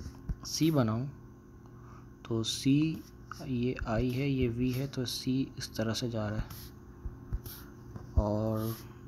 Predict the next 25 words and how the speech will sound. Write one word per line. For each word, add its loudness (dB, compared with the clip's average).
डी 10
भाई 6
साहब 2
आजकल 2
कैसे 0
घूम 6
रहे 4
हैं 2
इसको -2
भी 4
देख 2
लेते -2
हैं। -4
तो -4
डी 8
भाई 6
साहब -2
आई 2
के -2
से -6
दूर 4
जा 2
रहे -2
हैं। -4
हम्म, 0